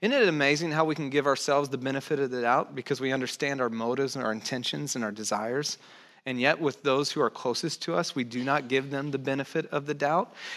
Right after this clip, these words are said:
And often, instead of what's the most generous explanation for their behavior, we give what is the worst case explanation for why they did blank. And you begin to ask,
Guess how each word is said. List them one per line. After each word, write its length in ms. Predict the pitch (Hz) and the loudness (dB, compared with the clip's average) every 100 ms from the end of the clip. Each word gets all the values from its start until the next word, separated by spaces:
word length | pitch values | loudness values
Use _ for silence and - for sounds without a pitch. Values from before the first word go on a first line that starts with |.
| - | -8
And 100 | 127 | 4
often, 400 | 127 185 - 190 | 8 8 6 0
instead 340 | 151 - 165 | 0 4 4
of 60 | 151 | 6
what's 220 | 139 139 | 4 2
the 80 | 147 | 0
most 300 | 131 120 135 | 0 -2 -4
generous 500 | 113 127 143 196 - - | -2 0 2 2 2 0
explanation 680 | 185 - 208 202 196 226 | 0 0 0 2 2 0
for 140 | 202 220 | -2 0
their 160 | 214 | 0
behavior, 480 | 208 208 214 220 240 - - 180 - | 0 0 0 2 0 0 -6 -8 -4
we 300 | 143 220 240 | 4 4 4
give 440 | 170 160 160 160 - - | 4 6 6 4 -12 -12
what 260 | 160 196 247 | 2 4 4
is 500 | 208 208 185 185 175 | 2 4 6 4 2
the 200 | 156 190 | 6 6
worst 640 | 190 165 208 285 262 - | 6 6 8 8 6 -2
case 480 | - - 214 208 - - | -4 6 8 8 4 4
explanation 880 | 185 - - 190 151 156 - 180 160 | 4 6 0 4 6 6 4 2 2
for 220 | - 165 | 2 2
why 540 | 147 139 147 143 147 143 - - | 4 8 10 8 6 2 -10 -4
they 480 | 135 143 143 143 135 - - | 2 4 4 2 0 -12 -8
did 500 | 127 127 127 123 123 - - - _ _ _ _ | 0 2 4 2 0 -8 -16 -20 _ _ _ _
blank. 520 | - 101 95 - - - _ - - _ _ _ _ _ _ _ _ | -10 -10 -10 -14 -16 -18 _ -20 -20 _ _ _ _ _ _ _ _
And 100 | 123 | -6
you 120 | 120 | -4
begin 280 | 135 139 151 | -2 -2 0
to 100 | 151 | -2
ask, 360 | 110 98 - | -2 -4 -8